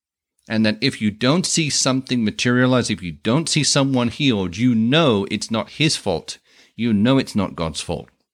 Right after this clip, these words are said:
You know that it's your faith that's being mixed with unbelief to some degree. And we will talk about that later on in this series on faith, because it's very important to make sure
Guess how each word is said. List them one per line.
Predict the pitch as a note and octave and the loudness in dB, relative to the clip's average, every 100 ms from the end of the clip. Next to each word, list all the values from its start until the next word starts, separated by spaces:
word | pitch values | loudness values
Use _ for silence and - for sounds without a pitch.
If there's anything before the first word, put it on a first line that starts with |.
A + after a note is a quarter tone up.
| _ _ _ _ _ _ _ _ _ | _ _ _ _ _ _ _ _ _
You | - G#2+ | 0 4
know | G#2+ C3 A#2 G#2 | 4 4 4 2
that | G2+ G2 | 2 2
it's | G2+ - - _ _ _ - | 0 -4 -8 _ _ _ -12
your | E2+ A2+ D#3+ | 0 2 2
faith | - A#2+ G2+ F#2+ - _ _ _ | 2 0 0 -2 -10 _ _ _
that's | F2+ F2+ | -10 -8
being | - G2 F#2 | -4 0 2
mixed | G2+ A#2+ - G2 | 2 2 -2 -2
with | G2 - | -4 0
unbelief | G2+ A#2 A#2 C3 B2 - - _ _ _ _ _ | 0 2 2 0 0 -4 -20 _ _ _ _ _
to | - F#2 | -6 -4
some | - A2+ A2+ | 0 0 0
degree. | G2+ A2+ G2+ D#2 _ _ _ _ _ _ - A#2 | -2 0 0 -2 _ _ _ _ _ _ -8 -2
And | |
we | A#2 | 2
will | G#2+ | 2
talk | G#2+ C3+ B2+ | 2 -2 0
about | A2 G2+ - | 0 0 2
that | F#2 - - - _ _ | 0 0 -10 -20 _ _
later | F#2+ G#2+ A2+ A2 | -2 0 0 0
on | G2+ G2 | 0 0
in | G2 F#2+ | -2 -2
this | F2+ - | 0 0
series | G#2+ F#2+ E2 | 0 0 -2
on | - F2 | -4 -8
faith, | - F#2+ D2 - _ _ _ _ _ | -4 -4 -4 -14 _ _ _ _ _
because | - G#2 G2 | -10 -8 -6
it's | G2 F2 | -6 0
very | A#2+ C3+ | 2 4
important | C3+ A2 B2+ A#2 A2 F#2+ | 2 0 -2 -2 -2 -4
to | - G#2+ G#2 - _ _ _ _ _ _ _ _ - | -2 0 -2 -6 _ _ _ _ _ _ _ _ -6
make | G2 A2+ C3 | -2 0 0
sure | - C#3 A#2+ F2 | 0 0 0 0